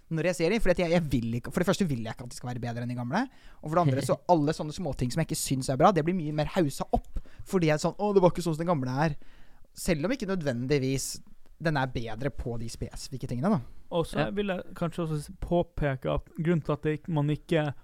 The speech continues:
Speaker 3: kommer inn med like god holdning som det man kunne hatt, er for at man ikke alltid føler at, eh, nyinnspillingen blir lagd i god tro.
Speaker 1: Nei.
Speaker 3: Det er ikke,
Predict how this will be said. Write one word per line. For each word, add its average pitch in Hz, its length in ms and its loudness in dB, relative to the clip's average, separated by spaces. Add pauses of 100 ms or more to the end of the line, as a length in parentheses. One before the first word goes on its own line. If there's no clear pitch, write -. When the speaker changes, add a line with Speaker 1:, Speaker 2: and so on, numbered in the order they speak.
(140)
Speaker 3:
kommer 156 340 8
inn 156 160 6
med 139 120 2
like 143 200 -2
god 147 300 2
holdning 147 520 0
som - 120 -4
det 143 100 4
man 135 100 2
kunne 143 280 0
hatt, - 360 -4 (440)
er 160 100 6
for 151 120 2
at 143 80 0
man 143 100 0
ikke 143 160 -2
alltid 143 220 -4
føler 151 340 2
at, - 320 -12 (240)
eh, 131 140 2
nyinnspillingen 135 600 2
blir 123 140 2
lagd 135 320 0
i 143 160 -2
god 135 280 -4
tro. 202 260 -4 (680)
Speaker 1:
Nei. 156 140 2
Speaker 3:
Det 156 120 4
er 160 120 10
ikke, 160 380 2